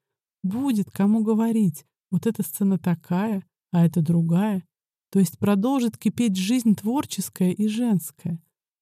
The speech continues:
Поэтому мой первый крик издали: "Я вас", хотела сказать, "люблю",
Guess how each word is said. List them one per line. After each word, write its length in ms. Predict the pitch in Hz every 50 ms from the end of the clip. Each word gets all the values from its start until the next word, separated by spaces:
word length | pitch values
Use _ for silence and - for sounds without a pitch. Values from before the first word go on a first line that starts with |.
| _ _ _ _ _ _ _ _ _
Поэтому 680 | - 196 208 214 220 220 - 233 220 208 208 214 214 208 202
мой 220 | 202 214 220 208
первый 420 | - - - 240 226 202 214 202
крик 340 | - - 214 226 214 - -
издали: 400 | 240 247 220 196 196 220 196 208
"Я 240 | 202 185 208 240 226
вас", 420 | 196 233 233 226 - - - - - _ _ _ _ _ _ _ _ _ _ _ _ _ _ _ _ _
хотела 380 | - - 170 - - 220 208
сказать, 520 | 180 - - - 214 175 220 214 - - -
"люблю", 480 | 220 208 208 220 220 269 285 277 -